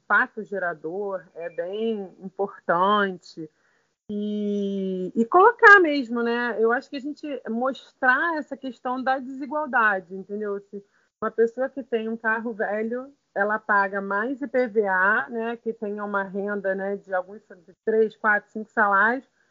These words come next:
do que uma pessoa que ganha quinhentos mil por mês e tem um iate, uma lancha e um, e um helicóptero e não paga nada, né? Então, acho que o problema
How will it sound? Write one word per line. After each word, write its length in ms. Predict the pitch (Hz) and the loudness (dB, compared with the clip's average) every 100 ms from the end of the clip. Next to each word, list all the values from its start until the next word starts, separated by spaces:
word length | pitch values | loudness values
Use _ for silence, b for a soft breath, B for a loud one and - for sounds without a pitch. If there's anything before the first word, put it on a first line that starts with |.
| _ _ - | _ _ -2
do 180 | 269 | -2
que 320 | 277 - 285 285 | -2 -4 0 0
uma 180 | 285 285 | -2 -6
pessoa 540 | 277 262 - 254 262 | -8 -12 0 4 4
que 120 | 254 | 0
ganha 420 | 214 247 254 254 233 _ _ _ | -2 -2 0 -2 -6 _ _ _
quinhentos 560 | 277 269 294 320 285 233 | -8 -2 -2 -2 -4 -6
mil 240 | 254 262 | -4 -4
por 200 | - 247 | -6 -6
mês 580 | 226 226 247 277 285 254 | 2 4 4 0 -6 -6
e 80 | 269 | 0
tem 380 | 254 254 262 | 2 2 0
um 80 | 262 | -2
iate, 680 | 262 247 220 233 262 - 262 | 2 8 8 8 4 -6 -10
uma 220 | 262 254 | -2 -2
lancha 760 | 233 226 233 240 247 - 247 233 | -2 -6 -8 -10 -14 -6 -4 -2
e 140 | 240 | -2
um, 320 | 233 226 226 - _ _ | -6 -6 -10 -14 _ _
e 80 | 226 | 0
um 60 | |
helicóptero 680 | 233 233 - 240 233 - 254 | 0 0 2 2 2 -4 -8
e 20 | |
não 100 | 247 | -8
paga 300 | 262 226 214 | -4 -2 -2
nada, 500 | 294 277 208 170 156 | -6 -4 -4 -6 -8
né? 200 | 160 156 - _ | -8 -12 -14 _
Então, 320 | - 233 233 | 2 2 2
acho 260 | 233 240 214 | 0 -2 -12
que 400 | _ 262 254 247 | _ -6 0 6
o 60 | 226 | 6
problema 560 | 233 226 240 254 262 | 4 -2 -2 0 -2